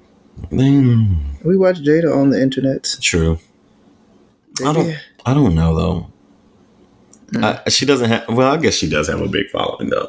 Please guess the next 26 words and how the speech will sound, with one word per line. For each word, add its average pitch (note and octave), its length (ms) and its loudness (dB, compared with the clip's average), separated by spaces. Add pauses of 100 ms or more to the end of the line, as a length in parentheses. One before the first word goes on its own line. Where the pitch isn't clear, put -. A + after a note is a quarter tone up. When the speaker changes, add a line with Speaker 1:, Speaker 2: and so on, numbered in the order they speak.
Speaker 1:
But C#3 160 0
they, D#3+ 100 4
you C#3+ 160 0
know, E2 360 0
drama, F#2+ 440 2 (460)
drama G2 440 2
is, E2+ 280 -2
like, E2+ 400 -2 (880)
a F2+ 80 -2
part F2+ 300 -2
of, E2+ 200 -4 (880)
mm, E2+ 380 0 (300)
like, E2 300 -4
getting E2 480 0
exposure D#2+ 580 -2
or G#2+ 60 4
whatever F2 340 2
it D#2 100 -4
is. D#2+ 220 -2
You G2 80 2
know, E2 160 0
they, F2 80 2
you F#2 240 0
just F#2+ 280 -2
have F2 160 -4
to. - 200 0